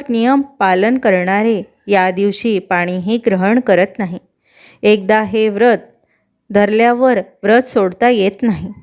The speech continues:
दरवर्षी विधीपूर्वक व्रत करायचा नियम आहे. तीन, हरतालिकेच्या उपवासाचा त्रास होऊ नये म्हणून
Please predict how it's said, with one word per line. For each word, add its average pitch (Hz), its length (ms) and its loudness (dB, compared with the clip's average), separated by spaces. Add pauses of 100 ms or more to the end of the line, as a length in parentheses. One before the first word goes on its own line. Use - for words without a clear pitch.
(600)
दरवर्षी 247 580 0
विधीपूर्वक 254 760 0
व्रत 226 180 2 (120)
करायचा 190 440 2
नियम 214 360 -2
आहे. 185 200 -4 (1400)
तीन, 214 300 0 (360)
हरतालिकेच्या 196 960 0 (320)
उपवासाचा 214 680 -2
त्रास 202 380 -2
होऊ 208 220 -2
नये 220 280 -2
म्हणून 214 420 -2